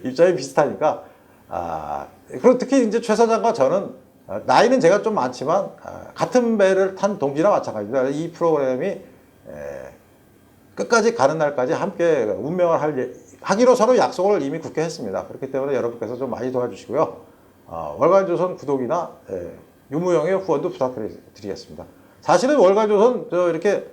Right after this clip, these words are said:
한 분씩 한 분씩 해주시면요, 그거 굉장히 큰 힘이 됩니다. 왜냐하면은, 어, 그동안은 자기가 아는 지인이나 뭐 친척이나 아니면 기업체 관계자들에게 뭐 열 권, 스무 권 이렇게 하는 게 그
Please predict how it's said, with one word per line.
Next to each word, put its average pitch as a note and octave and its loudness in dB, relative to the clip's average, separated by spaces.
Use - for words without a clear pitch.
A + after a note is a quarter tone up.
한 C4 0
분씩 C4+ -2
한 A3 0
분씩 G#3 -6
해주시면요, D3+ -4
그거 - 0
굉장히 C#4 2
큰 B3 -4
힘이 B3 0
됩니다. G#2+ 0
왜냐하면은, D#3+ -2
어, E2 -8
그동안은 G#3 2
자기가 B2+ 0
아는 D#3 -2
지인이나 C3+ -4
뭐 B2 -4
친척이나 C#3 -4
아니면 A#2+ -6
기업체 D#3 -2
관계자들에게 A2 -4
뭐 G2+ -4
열 D#3+ 2
권, F#3 0
스무 G#3 -4
권 F3 2
이렇게 B2+ -4
하는 D#3+ -6
게 A2+ -2
그 E2+ -14